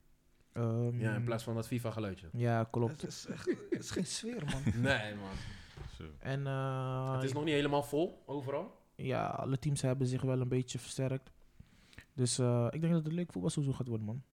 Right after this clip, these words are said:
Speaker 2: Ja, ja, ja, ja.
Speaker 1: Ik
Speaker 3: Ik
Speaker 1: ben
Speaker 3: denk
Speaker 1: benieuwd.
Speaker 3: ik denk sowieso wel. We komen net van lege stadions.
Speaker 4: Ja, daarom.
Speaker 3: Ook al is het voetbal slecht, we zijn al lang al blij dat het stadion
Speaker 4: Dat
Speaker 3: vol
Speaker 4: zou
Speaker 3: is.
Speaker 4: klopt.
Speaker 3: De sfeer
Speaker 1: Ja.
Speaker 3: is beter.
Speaker 1: Klopt.
Speaker 3: Dus je gaat sowieso meer genieten van het spelletje, man.
Speaker 1: Ja.
Speaker 2: Ik verwacht wel dit seizoen wel iets meer van Ba-, eh, Borussia Dortmund, man.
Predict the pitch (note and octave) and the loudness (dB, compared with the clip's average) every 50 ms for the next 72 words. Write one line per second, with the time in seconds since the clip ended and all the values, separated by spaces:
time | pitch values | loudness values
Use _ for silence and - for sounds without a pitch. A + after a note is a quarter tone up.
0 | _ _ - G2+ G#2 A2 G#2+ - - - G2 G2 F#2+ E2 - - F2+ F2 F2+ - | _ _ -8 -4 -2 -2 -2 -4 -6 -10 -12 -12 -12 -12 -12 -12 -12 -12 -12 -12
1 | - F#2 E3+ - - _ _ _ - B2+ C#3 C#3+ C#3+ C#3+ D3 D#3+ D#3 - - - | -12 -12 -14 -14 -16 _ _ _ -6 -2 2 4 4 6 6 4 2 0 -4 -10
2 | - _ _ - E3 D#3+ F3+ E3+ C#3+ D3+ D#3 D3 C3+ C3+ D3 C#3 B2+ B2 B2+ C#3 | -20 _ _ -12 -8 -6 -6 -6 -4 -4 -4 -4 -4 -4 -6 -6 -6 -8 -10 -10
3 | D3 D#3+ - - D3+ C#3+ B2+ - E3 E3 D#3+ D#3+ D#3+ D3+ D#3 D3+ - - D3 D3 | -14 -16 -18 -18 -18 -16 -10 -10 -8 -8 -8 -8 -8 -8 -10 -10 -10 -12 -12 -10
4 | D3 C#3+ C#3+ - - - - C3+ C#3+ D3 D3+ D3+ B2+ F2 E2 D#2 D2 D2 D2+ D#2 | -10 -10 -12 -14 -14 -10 -10 -8 -8 -10 -10 -8 -6 -6 -6 -6 -6 -8 -8 -8
5 | D2+ C#2 - - E3+ E3+ - - E3+ E3 E3 D#3 - - - - - E3+ D3 C3+ | -10 -10 -8 -6 -6 -4 -4 -2 -2 -2 -4 -6 -8 -10 -12 -10 -10 -8 -6 -6
6 | D#3 D3+ - - D#3 D#3 D3+ D#3 D#3 C#3 C#3+ D#3+ D3+ D3 D3 D3+ D3+ D3 C#3+ B2 | -6 -8 -8 -8 -8 -8 -8 -10 -10 -8 -6 -6 -6 -6 -6 -6 -6 -8 -8 -8
7 | C3+ D3 C#3+ C#3+ C#3 - - - - C#3+ D3 C#3+ - E2 C#3+ - - D#2+ D#2 D2+ | -8 -8 -8 -8 -10 -12 -14 -12 -10 -8 -8 -6 -8 -8 -8 -6 -4 -2 -2 0
8 | - D3 D#3 D3+ C#3 - - - - - - E3 D#3 D#3 D#3 D3 D3 C3 A#2+ C#3 | 2 4 4 4 4 4 2 0 -2 -2 -2 -2 -2 0 -2 -2 -4 -4 -4 -4
9 | D3 D3 C#3+ - D#3+ C#3+ C#3+ - - - D3+ C#3+ C3 - - - - - - - | -4 -4 -4 -6 -6 -8 -8 -6 0 2 2 2 2 0 -4 -12 -16 -16 -14 -16
10 | - - - - - E3+ D3+ - - E3 D#3 C3+ D3 C#3+ C#3 D3 D3 C#3 C#3 D3 | -16 -20 -20 -10 -6 -6 -6 -4 -4 -6 -4 -2 -2 -2 -2 -2 -2 -2 0 0
11 | D3+ D3+ C3 - - D3 C#3 C3+ A#2+ - C#3+ - - - C3+ - - - - E3 | 0 0 0 -2 -4 -6 -6 -6 -6 -8 -12 -10 -10 -12 -12 -12 -14 -14 -10 -8
12 | D#3+ - E3+ - - - B2 B2+ - - D#3 - - D#3 D#3 D3 - - - - | -8 -6 -8 -10 -10 -12 -12 -12 -12 -14 -16 -8 -2 0 0 0 0 -4 -8 -12
13 | - - - C3+ B2+ B2 A#2+ C3+ C3+ C3 A#2+ C#3 - - C#3 B2 A#2+ C3 C3 A#2+ | -14 -6 -2 0 0 0 2 2 2 2 2 0 0 0 0 0 0 0 2 2
14 | A#2+ B2+ B2+ - C3 A#2+ A#2+ - A#2+ B2 A#2+ A#2 A#2+ B2 A#2 A2+ A#2 A#2 - - | 4 2 2 2 0 -2 -2 2 2 4 4 2 2 -2 0 0 0 0 0 0
15 | G#2+ A2 G2+ G#2+ A#2 B2 B2 B2 A2 F#2+ A2 C#3+ D#3 - G2+ F#2+ E2+ E2+ E2+ F#2 | -4 -2 0 0 2 2 2 0 0 0 0 0 0 0 -6 -8 -10 -10 -12 -12
16 | - | -14